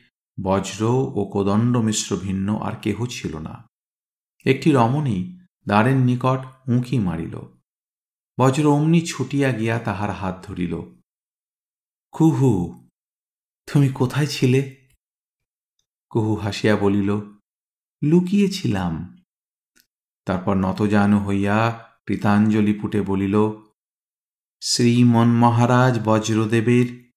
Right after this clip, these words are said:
জয় হোক।" বজ্রের মুখ কঠিন হইল। সে কুহুকে হাত ধরিয়া তুলিয়া কিছু বলিবার উপক্রম করিতেছিল।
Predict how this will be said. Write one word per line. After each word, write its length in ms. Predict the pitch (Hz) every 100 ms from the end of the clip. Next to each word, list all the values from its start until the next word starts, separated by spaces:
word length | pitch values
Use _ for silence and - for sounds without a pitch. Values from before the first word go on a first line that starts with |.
| _ 110
জয় 560 | 98 95 95 107 113
হোক।" 360 | 85 87 - _ _ _ _ _ _ _ _ _ _ _ _ _ _ _ -
বজ্রের 420 | 101 101 101 104
মুখ 380 | 101 104 104 104
কঠিন 260 | 95 107
হইল। 340 | 90 90 87 87 - - _ _ _ _ _ _ _ _
সে 180 | - 147
কুহুকে 440 | 143 143 143 135 131
হাত 340 | 104 117 104
ধরিয়া 300 | 120 127 127
তুলিয়া 440 | 120 110 110 117
কিছু 280 | 123 117 -
বলিবার 460 | 95 98 101 104 101
উপক্রম 520 | 98 117 - 147 135
করিতেছিল। 640 | - 95 - - - 90